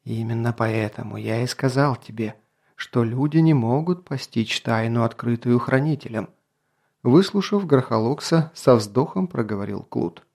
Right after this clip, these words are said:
«Я не понимаю». «Ты уже увидел крохотную часть того, что составляет тайну, и всё равно не понимаешь. Слушай, указавший путь.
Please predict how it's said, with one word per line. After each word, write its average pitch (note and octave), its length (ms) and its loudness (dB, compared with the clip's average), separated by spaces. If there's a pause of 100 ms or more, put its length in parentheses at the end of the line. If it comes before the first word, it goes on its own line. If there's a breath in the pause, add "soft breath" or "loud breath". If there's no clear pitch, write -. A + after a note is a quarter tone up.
(840)
«Я A2 380 -4
не A2 140 -10
понимаю». B2+ 520 0 (1120)
«Ты G3 140 0
уже G3+ 240 4
увидел F#3+ 500 2
крохотную C3 640 0
часть C#3 340 0
того, C3+ 360 0
что D#3 200 -2
составляет D3 800 0
тайну, C#3+ 500 -2 (440)
и - 80 -10
всё - 180 -6
равно A2 280 -4
не D3 120 0
понимаешь. D#3 760 -4 (500)
Слушай, A2+ 840 0
указавший B2 760 -2
путь. - 400 -10